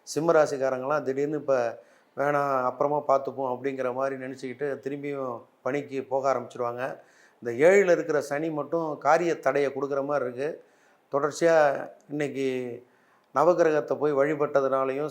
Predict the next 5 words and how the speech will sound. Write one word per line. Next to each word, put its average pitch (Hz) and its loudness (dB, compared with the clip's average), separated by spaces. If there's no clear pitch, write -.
சனீஸ்வரனை 147 -2
வழிபடுறதுனாலையும், 135 -2
பைரவரை 151 4
வழிபடுறதுனாலையும் 135 -4
அந்த 131 -4